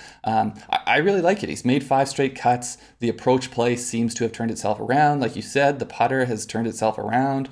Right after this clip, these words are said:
Uh, so, yeah, I, I really like it. Maybe ownership is the only thing I worry about, but, uh, definitely I'll be plugging him in.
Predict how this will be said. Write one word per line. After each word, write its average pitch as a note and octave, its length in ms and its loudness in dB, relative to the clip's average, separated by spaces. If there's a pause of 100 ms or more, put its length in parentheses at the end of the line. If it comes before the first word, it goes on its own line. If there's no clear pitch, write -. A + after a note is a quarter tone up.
(240)
Uh, A2+ 260 -2
so, A2 320 0 (640)
yeah, E3 280 2
I, B2+ 140 6
I C3 220 4
really C3+ 360 2
like C3+ 240 2
it. D3 140 2
Maybe C#3 320 2
ownership C3 400 2
is B2+ 80 -6
the C3+ 80 -4
only C3 160 2
thing C3 160 -2
I B2+ 80 2
worry A#2+ 220 2
about, D#3+ 240 0
but, A2+ 200 -2
uh, - 360 0
definitely B2 380 0
I'll A2+ 100 -2
be A2 100 -6
plugging G#2+ 260 -8
him G#2+ 100 -8
in. - 140 -10